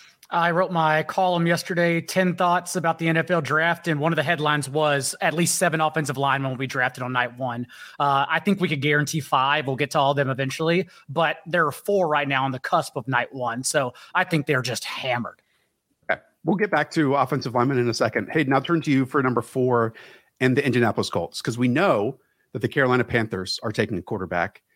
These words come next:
Speaker 2: and we know that the Indianapolis Colts are taking a quarterback, and those are the only two certainties we really have in this draft.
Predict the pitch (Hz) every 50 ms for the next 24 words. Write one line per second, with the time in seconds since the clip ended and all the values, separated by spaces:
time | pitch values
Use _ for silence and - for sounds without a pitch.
0 | _ _ _ - 113 107 120 113 107 110 143 170 160 107 98 104 120 123 - _
1 | _ - 117 98 - 127 127 117 120 113 117 113 - - 165 156 120 - - -
2 | - 113 - 113 110 113 95 90 - - 107 98 90 85 87 85 95 - _ -
3 | 117 104 98 127 135 131 135 127 110 120 - - 120 127 143 143 135 131 - -
4 | 139 123 - 135 123 123 113 113 110 110 101 104 98 104 107 110 98 - - 104
5 | 98 92 90 87 - _ - 98 95 92 90 - 101 85 67 - - _ _